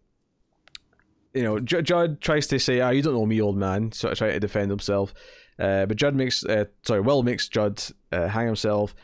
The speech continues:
and, you know, we, we see, like, you know, Angela sitting in the chair. Again, her body language here was fantastic. It was very,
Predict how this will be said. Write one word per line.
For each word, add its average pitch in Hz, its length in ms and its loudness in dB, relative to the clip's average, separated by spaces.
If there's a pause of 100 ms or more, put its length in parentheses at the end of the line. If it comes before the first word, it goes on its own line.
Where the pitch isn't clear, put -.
(320)
and, 101 680 -2 (520)
you 107 100 0
know, 104 120 0
we, 110 180 0 (120)
we 123 100 0
see, 123 680 0
like, 110 160 -2
you 113 80 0
know, 110 80 -2
Angela 113 560 0
sitting 104 240 -2
in 104 80 0
the 101 80 -2
chair. 101 420 0
Again, 113 260 0
her 107 80 0
body 117 280 0
language 107 320 0
here 104 100 -2
was 101 120 -2
fantastic. 95 560 -4
It 95 40 -2
was 98 120 -4
very, 104 680 0